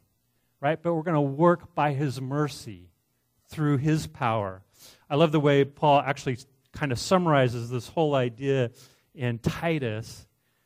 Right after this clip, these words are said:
I'm gonna bounce over to Titus chapter three, starting in verse four.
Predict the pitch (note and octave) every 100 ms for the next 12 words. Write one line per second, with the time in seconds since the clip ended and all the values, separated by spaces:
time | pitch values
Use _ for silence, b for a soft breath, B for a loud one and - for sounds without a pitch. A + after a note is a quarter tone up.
0 | _ C3 A#2+ B2 C3 C3 C#3 B2+ A#2 A#2
1 | - C#3+ C#3+ C#3 C3 A#2+ - - C3 B2+
2 | _ B2+ G#2+ _ C3 C3 A#2+ A#2+ D#3 _
3 | _ _ _ _ _ _ _ _ - -
4 | C3+ C#3 B2+ A#2 B2 A#2 - D3+ C#3 B2
5 | A2+